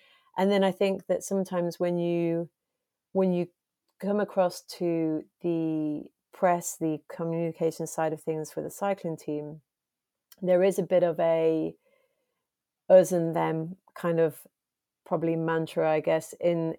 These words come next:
in, on either side, and maybe more so from the journalism side of things. And so it's quite, it's quite interesting that, um, I think that moving across to, um,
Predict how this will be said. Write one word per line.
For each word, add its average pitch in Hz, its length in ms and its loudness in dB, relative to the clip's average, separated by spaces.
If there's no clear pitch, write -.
in, 165 400 -4
on 170 160 -2
either 160 240 -2
side, 160 540 -4
and 165 460 -4
maybe 175 380 0
more 165 320 0
so 160 240 -2
from 160 320 -6
the 156 80 -6
journalism 160 640 0
side 156 300 -10
of 156 100 -14
things. - 460 -14
And 190 220 2
so 208 160 6
it's 190 140 4
quite, 233 300 2
it's 190 140 0
quite 151 180 2
interesting 165 640 -2
that, 156 280 -2
um, 165 680 -6
I 180 100 -2
think 175 480 -4
that - 480 -6
moving 190 480 4
across 185 400 0
to, 170 640 -2
um, 165 640 -8